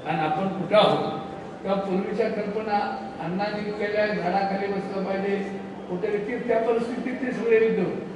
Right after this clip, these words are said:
त्या परिस्थितीतच कमवा आणि शिका ही योजना अण्णांनी सुरू केली. आज मात्र मला सांगायला आनंद वाटतोय की चेअरमन साहेब, शिवाजी कॉलेजचे प्राचार्य,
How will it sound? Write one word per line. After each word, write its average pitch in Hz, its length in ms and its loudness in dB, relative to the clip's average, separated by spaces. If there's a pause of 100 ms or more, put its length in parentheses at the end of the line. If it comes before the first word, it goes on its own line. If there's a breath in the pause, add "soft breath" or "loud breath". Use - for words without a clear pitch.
(360)
त्या 214 300 6
परिस्थितीतच 220 1000 -2
कमवा 202 300 0
आणि 214 240 -2
शिका - 560 2 (680)
ही 226 200 4
योजना 214 280 6
अण्णांनी 220 440 2
सुरू 202 280 -2
केली. 175 280 -2 (500)
आज 180 180 6
मात्र 220 360 2 (420)
मला 180 160 0
सांगायला 175 360 0
आनंद 175 280 2
वाटतोय 175 300 -2
की 175 220 -4
चेअरमन 175 380 -2
साहेब, 170 340 2 (800)
शिवाजी 170 360 2
कॉलेजचे 170 440 -2
प्राचार्य, 160 680 0